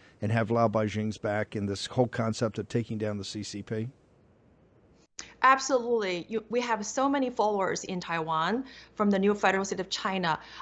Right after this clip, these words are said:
Speaker 2: and we have millions of fans of the War Room. They watch your show,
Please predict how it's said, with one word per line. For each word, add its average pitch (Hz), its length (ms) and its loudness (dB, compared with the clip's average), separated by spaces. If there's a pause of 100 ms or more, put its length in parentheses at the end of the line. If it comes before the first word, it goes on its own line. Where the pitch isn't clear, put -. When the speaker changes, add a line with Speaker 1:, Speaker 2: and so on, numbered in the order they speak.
(100)
Speaker 2:
and 202 260 6
we 196 160 2
have 190 200 0
millions 220 440 4
of 180 120 0
fans 196 500 0
of 170 160 -2
the 180 100 2
War 190 320 4
Room. 147 360 -4 (260)
They 208 100 4
watch 208 400 6
your 202 120 0
show, 170 500 -2